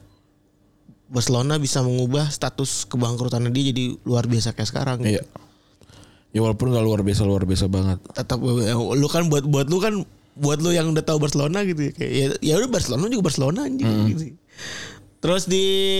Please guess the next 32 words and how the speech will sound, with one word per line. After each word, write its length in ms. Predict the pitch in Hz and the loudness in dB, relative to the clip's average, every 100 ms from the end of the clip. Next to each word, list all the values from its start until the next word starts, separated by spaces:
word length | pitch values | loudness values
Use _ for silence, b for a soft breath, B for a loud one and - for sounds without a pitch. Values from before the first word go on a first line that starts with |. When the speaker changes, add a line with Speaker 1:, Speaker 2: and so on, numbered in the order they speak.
| 190 190 185 | 0 0 2
Speaker 1:
Bundesliga, 880 | 180 170 175 170 202 208 202 196 | 2 2 2 2 2 2 2 0
eh, 720 | - - 139 151 156 151 151 - - - | -2 -4 -2 0 2 2 2 -2 -8 -6
Bayern 400 | 123 139 151 160 | 0 0 2 2
balik 160 | 127 123 | 0 0
lagi 240 | 123 120 | -2 0
ke 240 | 123 113 | 0 0
ininya 400 | 113 117 135 120 | 0 0 0 0
ya, 20 | 131 - | -2 -6
ke 160 | 113 101 101 101 98 98 95 - | -6 -2 0 0 0 0 -2 -4
mental 320 | 98 101 104 | -6 -2 -2
juaranya. 640 | 98 98 95 110 120 127 120 | -2 -2 -2 -2 -2 0 -2
Eh, 80 | 110 | -2
udah, 160 | 113 110 123 | -2 -4 -6
udah 140 | - 107 | -4 -2
mulai 240 | 107 107 | 0 0
menang 560 | 101 80 104 98 104 107 | -2 -4 -6 -8 -6 -4
lagi, 400 | 107 127 151 151 | -2 0 0 0
menang 240 | 143 120 | 0 0
tiga 160 | 110 90 | 0 -2
kosong. 560 | 110 - 135 139 143 143 | -4 -2 -2 0 0 0
Speaker 2:
Dibantai 320 | 127 120 120 | 0 0 2
lima 160 | 117 | 2
satu 240 | 117 151 156 | 2 0 0
kan 80 | 147 | 0
sebelumnya 400 | 123 127 127 120 | 2 2 0 -2
tapi. 80 | 123 | -4
Speaker 1:
Iya, 380 | - 135 - 170 220 B 214 208 165 117 | -2 2 2 2 -2 B -6 -4 -4 -2
Leverkusen 400 | 113 120 120 139 | -2 0 0 2
menang 160 | 127 | 0
tiga 160 | 120 110 | 0 0
kosong 240 | 110 110 | 0 0
juga. 560 | 98 101 104 107 110 | -2 -2 -2 -2 -2